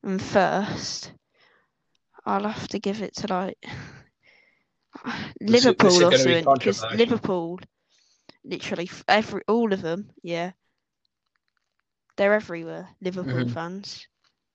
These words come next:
Speaker 2: That is true.
Speaker 1: And <sighs> I know I hate Liverpool fans. Uh, but, yeah, Liverpool fans are everywhere.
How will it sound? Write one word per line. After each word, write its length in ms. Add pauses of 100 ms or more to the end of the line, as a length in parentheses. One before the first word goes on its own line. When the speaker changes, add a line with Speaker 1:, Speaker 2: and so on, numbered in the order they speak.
(1160)
Speaker 2:
That 120
is 180
true. 360 (500)
Speaker 1:
And 320 (140)
<sighs> 540
I 160
know 280
I 80
hate 460
Liverpool 480
fans. 480
Uh, 200 (3500)
but, 280 (360)
yeah, 500 (420)
Liverpool 400
fans 320
are 60
everywhere. 560